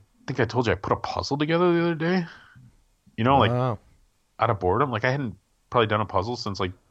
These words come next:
Speaker 1: the early eighties, right?
Speaker 2: Jigsaw puzzles are fun, man.
Speaker 1: Well, I, I, I, I guess. I mean,
Speaker 2: Just listen
Speaker 1: fun,
Speaker 2: to some
Speaker 1: I don't
Speaker 2: music and just, you know, you don't think about anything else while you're doing it. I think that's the point,
Speaker 1: Well, I
Speaker 2: right?
Speaker 1: don't know if fun is,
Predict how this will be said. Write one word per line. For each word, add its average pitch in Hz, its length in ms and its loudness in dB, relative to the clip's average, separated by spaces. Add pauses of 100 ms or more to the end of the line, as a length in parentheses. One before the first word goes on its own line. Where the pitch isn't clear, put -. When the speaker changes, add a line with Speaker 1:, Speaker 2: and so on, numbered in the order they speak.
(140)
Speaker 1:
the 92 80 -6
early 92 260 -2
eighties, 117 340 -4
right? 90 80 2
Speaker 2:
Jigsaw - 280 4
puzzles 139 280 0
are 104 60 -8
fun, 160 240 -6
man. 120 120 -10 (920)
Speaker 1:
Well, 190 180 8
I, 160 80 4 (120)
I, 131 160 0
I, 120 220 2
I 110 40 4
guess. 180 840 0
I 113 100 -4
mean, 101 260 -2
Speaker 2:
Just - 240 0
listen 165 160 2
Speaker 1:
fun, 120 100 6
Speaker 2:
to 208 140 6
some 160 80 6
Speaker 1:
I 151 40 6
don't 156 120 10
Speaker 2:
music 214 380 8
and 147 140 6
just, 151 300 2
you 185 100 2
know, 139 200 6
you 165 100 4
don't 170 180 6
think 175 200 2
about 143 140 4
anything 139 300 2
else 156 200 0
while 123 160 0
you're 123 100 -2
doing 135 240 0
it. 98 80 0
I 90 60 -2
think 131 200 -2
that's 117 200 -2
the - 80 -4
point, 123 180 0
Speaker 1:
Well, 160 80 6
I 147 60 4
Speaker 2:
right? - 60 4
Speaker 1:
don't 220 120 4
know 190 100 4
if 170 60 2
fun 156 320 2
is, 123 160 -4